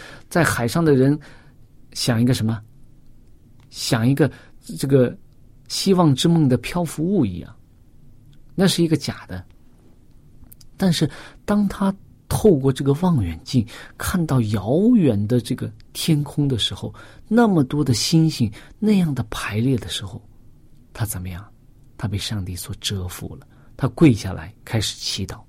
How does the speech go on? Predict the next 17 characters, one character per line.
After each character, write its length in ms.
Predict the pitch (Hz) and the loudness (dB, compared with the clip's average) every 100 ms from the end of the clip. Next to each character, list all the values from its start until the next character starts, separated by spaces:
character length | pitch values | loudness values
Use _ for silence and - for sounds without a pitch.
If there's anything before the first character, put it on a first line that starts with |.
| - - | -20 -20
开 160 | - 120 | -4 -2
始 240 | 104 - - - | -2 -6 -12 -16
向 220 | - 104 | -4 -2
上 240 | - 107 90 | -2 -6 -6
帝 100 | 92 | -12
祷 140 | - - | -14 -18
告。 200 | - - - - - - - - _ - - _ - - - - - - - - - - - - - - - - - - | -20 -20 -20 -20 -20 -20 -20 -20 _ -20 -20 _ -20 -20 -20 -20 -20 -20 -20 -20 -20 -20 -20 -20 -20 -20 -20 -20 -20 -16
圣 240 | - 190 143 | -2 2 2
经 140 | 135 | 4
当 200 | 131 127 | 2 2
中， 220 | 127 127 - - - - _ | 2 0 -4 -20 -20 -20 _
刚 160 | - 127 | 2 4
刚 160 | 123 | 4
我 100 | 107 | 2
们 80 | 87 101 | -2 -6
读 180 | 98 | -6
的 120 | 92 | -8